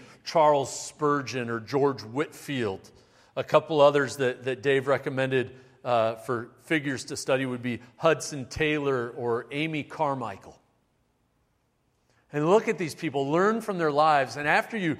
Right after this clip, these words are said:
learn from their life, if you really connect with them, then find the things that they wrote. But know that they wrote them a long time ago, so it's not gonna be an easy read. Uh, it's gonna be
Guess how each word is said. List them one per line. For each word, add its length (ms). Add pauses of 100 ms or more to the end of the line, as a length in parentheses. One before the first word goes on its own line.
(160)
learn 220
from 160
their 100
life, 340
if 120
you 60
really 240
connect 320
with 80
them, 160 (160)
then 140
find 380
the 60
things 320
that 160
they 160
wrote. 420 (360)
But 160
know 180
that 160
they 100
wrote 300
them 120
a 40
long 340
time 300
ago, 280
so 180
it's 200 (140)
not 320
gonna 160
be 180
an 80
easy 360
read. 360 (880)
Uh, 320
it's 220
gonna 160
be 300